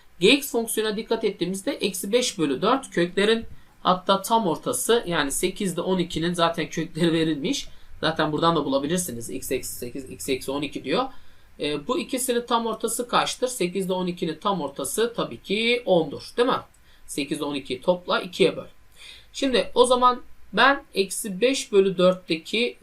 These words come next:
dörtteki x eksi sekiz ve x eksi on iki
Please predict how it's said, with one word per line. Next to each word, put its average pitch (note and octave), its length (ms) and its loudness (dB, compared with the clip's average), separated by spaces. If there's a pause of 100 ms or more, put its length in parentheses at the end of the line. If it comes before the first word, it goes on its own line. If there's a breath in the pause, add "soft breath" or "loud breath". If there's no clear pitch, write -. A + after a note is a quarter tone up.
dörtteki F3 580 2
x F3+ 360 -4
eksi D#3+ 280 -4
sekiz D#3+ 640 -6
ve F3+ 400 2
x F3 340 -6
eksi - 360 -6
on E3 200 -2
iki C#3 380 -6